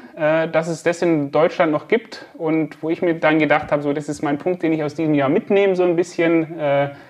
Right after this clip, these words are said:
das Ehrenamt ist noch nicht tot. Also die Gespräche, die wir auch führen mit den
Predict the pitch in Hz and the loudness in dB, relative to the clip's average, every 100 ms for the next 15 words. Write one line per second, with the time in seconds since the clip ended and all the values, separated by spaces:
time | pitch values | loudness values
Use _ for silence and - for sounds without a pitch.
0 | - - 143 - 147 165 165 160 160 160 | -20 -12 -10 -4 0 2 2 0 -2 -4
1 | - - - 147 185 208 - 202 214 - | -8 -12 -4 0 0 0 2 4 4 2
2 | - - 143 143 147 147 147 139 - 151 | -10 -8 -4 -4 -4 -4 -4 -6 -6 -4
3 | 165 170 160 156 147 - 170 160 156 156 | -2 0 2 2 2 0 -2 0 0 0